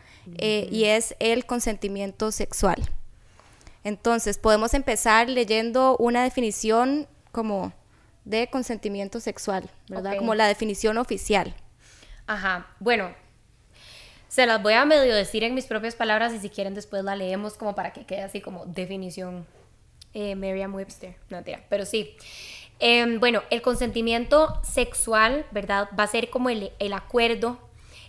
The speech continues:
Speaker 2: entre dos o más personas, ¿verdad? Que van a participar en un acto sexual. Es, o sea, es súper importante como hacer hincapié en que es un acuerdo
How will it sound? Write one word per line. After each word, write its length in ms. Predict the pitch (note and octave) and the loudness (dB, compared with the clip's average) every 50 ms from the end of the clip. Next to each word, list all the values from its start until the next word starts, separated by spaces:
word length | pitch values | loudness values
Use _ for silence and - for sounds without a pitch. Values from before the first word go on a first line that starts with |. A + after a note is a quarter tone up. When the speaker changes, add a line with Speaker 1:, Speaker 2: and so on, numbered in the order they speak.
| - - - | -20 -8 -2
Speaker 2:
entre 840 | A#3 A#3 A#3+ B3 A#3+ B3 - B3+ B3+ B3 B3 B3 B3+ C4 C4 C4 - - - - - | 2 2 2 2 0 -2 0 2 2 4 2 2 0 -2 -4 -6 -10 -16 -20 -18 -10
dos 380 | F3 - A3+ A#3+ C#4+ C#4+ - - | -2 0 2 2 2 0 0 -2
o 80 | G#3+ G3+ | -2 -2
más 180 | G3+ G#3 G3+ - | -2 -2 -4 -4
personas, 520 | - B3 - - B3 A#3 A3 A3+ C4 - - - - - - - | -6 -8 -4 -2 -2 -2 0 -2 -2 -4 -8 -16 -18 -20 -20 -16
¿verdad? 320 | - - F#3 F#3+ F#3+ G#3 - | -14 -12 -8 -8 -8 -8 -6
Que 100 | - G#3+ | -6 -4
van 220 | G3 F#3+ G3 G3 G#3 | -4 -2 -2 -2 -4
a 60 | G#3 | -4
participar 680 | A#3 A3 - B3 A3+ A3 G#3+ G3+ - G3 F#3+ G#3+ B3+ - - - - - - | -4 -4 -4 -6 -8 -8 -10 -8 -4 -2 -2 -2 -2 -6 -14 -20 -20 -8 -6
en 180 | G#3+ G#3+ G#3 G#3+ | -4 -4 -2 -4
un 140 | G#3 G#3 | -4 -4
acto 300 | G3+ F#3+ - - G#3+ G3+ | -4 -6 -6 -8 -10 -10
sexual. 440 | G3 G3 F#3+ - - G3 F3+ F3 F3+ F#3 G3 - - - - - - - - - - - - - - - - | -10 -12 -12 -12 -10 -10 -10 -10 -10 -12 -16 -18 -18 -20 -20 -20 -20 -20 -20 -20 -20 -20 -20 -20 -20 -6 -4
Es, 140 | A3 A3 - A3 G#3 - | -4 -2 -2 -4 -6 -6
o 60 | G#3+ | -6
sea, 120 | - B3 A#3 | -4 -4 -4
es 80 | G#3+ | -4
súper 340 | - - C#4 C4 - C#4 C#4 | -4 -6 -6 -2 0 0 0
importante 680 | C#4+ C#4 C4+ A3+ G#3 - - G#3 G#3 G#3 G3+ A3 A3+ | 2 0 -2 -4 -8 -6 -4 -4 -4 -4 -4 -6 -6
como 300 | A3+ B3 A#3+ A#3 G#3+ G3+ - - | -4 -4 -4 -2 -2 -2 -4 -6
hacer 240 | - C4+ - G3+ G#3 | -10 -10 -10 -8 -8
hincapié 640 | G3+ G#3+ - A3+ A3 - A3 G#3 G#3+ A3+ C4 - - - - - - - - - - - - - - - | -8 -8 -8 -8 -8 -6 -2 0 0 0 0 -2 -8 -16 -18 -18 -16 -16 -16 -16 -16 -18 -18 -16 -14 -6
en 160 | - A3 G#3+ | -6 -6 -4
que 400 | G#3+ A#3 A3 A3 A3 - - - - - - - - | 0 2 2 2 2 0 -6 -20 -20 -20 -20 -6 0
es 220 | A#3+ A#3 A#3 - | 0 0 2 2
un 160 | C4 C4+ C#4 | 2 2 4
acuerdo 1000 | B3+ A#3 - - - - A3 A3+ A3+ A#3 A#3+ C4 A#3+ A#3 C#4 D4+ E4 E4 - - | 2 0 0 -4 -14 -8 -2 0 2 4 4 2 2 4 2 2 2 0 -6 -18